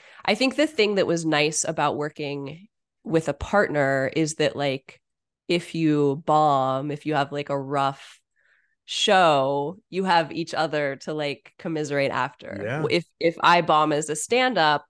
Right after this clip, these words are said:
Speaker 1: if I have a bad show, then it's just, like, me. It's just me and a,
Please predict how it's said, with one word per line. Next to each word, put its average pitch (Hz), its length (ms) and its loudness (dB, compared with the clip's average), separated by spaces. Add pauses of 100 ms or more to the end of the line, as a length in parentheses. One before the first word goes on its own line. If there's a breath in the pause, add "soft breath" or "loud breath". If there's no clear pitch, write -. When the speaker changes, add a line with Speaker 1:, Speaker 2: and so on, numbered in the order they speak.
(160)
Speaker 1:
if 156 100 -4
I 160 60 2
have 151 120 0
a 151 60 -4
bad 143 240 -4
show, 143 320 -6
then 143 140 -10
it's 135 160 -14
just, - 220 -10
like, 135 180 -2
me. 165 600 0 (1400)
It's 147 120 -8
just - 160 -6
me 151 280 0
and 139 100 0
a, 139 340 -2